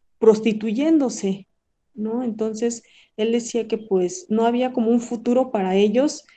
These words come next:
se los, se los lleva de, de ese lugar,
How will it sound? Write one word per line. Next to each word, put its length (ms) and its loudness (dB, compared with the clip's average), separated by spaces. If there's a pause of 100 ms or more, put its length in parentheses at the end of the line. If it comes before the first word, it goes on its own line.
(220)
se 180 8
los, 500 4
se 260 4
los 240 6
lleva 300 6
de, 360 0
de 220 6
ese 180 2
lugar, 560 2